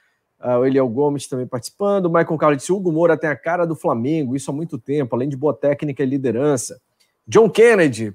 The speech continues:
"Pires sai." Que mais? Almas da Terra, "Pires é, joga muito, é muito bom, precisa só de uma sombra", disse ele. Na verdade, hoje, hoje ele é a sombra, né?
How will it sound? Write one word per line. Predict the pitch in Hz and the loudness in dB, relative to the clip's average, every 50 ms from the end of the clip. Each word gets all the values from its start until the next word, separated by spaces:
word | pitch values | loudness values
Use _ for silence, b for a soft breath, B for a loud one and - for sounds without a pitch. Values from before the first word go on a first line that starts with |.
| _ | _
"Pires | _ 196 208 185 175 151 - | _ -6 -2 -2 -2 -2 -4
sai." | - - 147 160 170 165 143 117 104 - - _ _ _ _ _ _ _ _ _ _ _ _ _ | -4 0 4 4 6 6 4 2 -2 -6 -12 _ _ _ _ _ _ _ _ _ _ _ _ _
Que | - 165 | 0 2
mais? | 160 151 147 143 131 117 113 107 104 - - - | 2 4 4 4 2 2 0 -2 -4 -8 -4 2
Almas | - 190 226 226 220 214 180 | 4 4 6 6 4 4 4
da | 196 170 | 4 2
Terra, | - - 160 165 160 147 127 | 2 2 4 4 4 4 2
"Pires | - - 202 220 220 196 160 | 0 -4 -4 -2 -2 -2 0
é, | 208 208 190 160 127 107 101 - _ _ | 0 2 2 0 0 -2 -6 -12 _ _
joga | _ 117 143 170 190 185 | _ -4 -4 0 0 2
muito, | 156 147 160 196 214 208 185 151 117 - 123 117 | 2 2 2 4 4 4 2 0 -2 -4 -8 -8
é | 110 | -6
muito | 135 180 170 - 131 | -6 -8 -8 -8 -6
bom, | 123 147 170 160 135 | -4 0 0 0 2
precisa | 123 139 135 - - 156 156 147 | 0 -2 -2 0 -2 -2 -2 -2
só | - - 170 | -2 -2 -4
de | 170 165 | -4 -2
uma | 170 160 | -4 -4
sombra", | 123 - - - 123 151 180 170 131 113 113 113 | -4 -4 -8 -6 -4 -2 -2 -2 -2 -2 -4 -4
disse | 107 107 - - 120 110 | -6 -8 -10 -8 -8 -8
ele. | 104 113 | -8 -4
Na | 127 143 | 0 0
verdade, | 156 160 165 170 160 185 | 0 2 2 0 0 0
hoje, | 196 185 208 - | -2 -2 -4 -2
hoje | - 170 196 208 190 190 | 0 2 2 4 4 2
ele | 196 214 190 165 | 2 4 4 6
é | 170 214 | 6 8
a | 220 190 | 6 6
sombra, | - - - - 131 139 135 113 110 110 | 2 -2 -10 -6 -6 -4 -4 -4 -4 -4
né? | 113 117 107 | -6 -6 -8